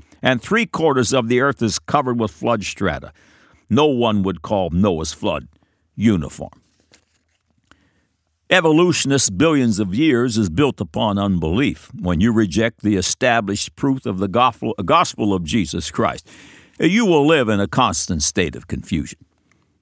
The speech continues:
Even among the Christ-confessing ranks, there are many who doubt God's portrayal of a young earth. Are they in this position of doubt because of established facts of science?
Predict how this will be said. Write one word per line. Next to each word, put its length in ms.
Even 280
among 380
the 200
Christ-confessing 1120
ranks, 360
there 200
are 160
many 360
who 180
doubt 460
God's 400
portrayal 720
of 220
a 80
young 280
earth. 320
Are 180
they 260
in 160
this 200
position 560
of 160
doubt 440
because 460
of 120
established 720
facts 420
of 140
science? 640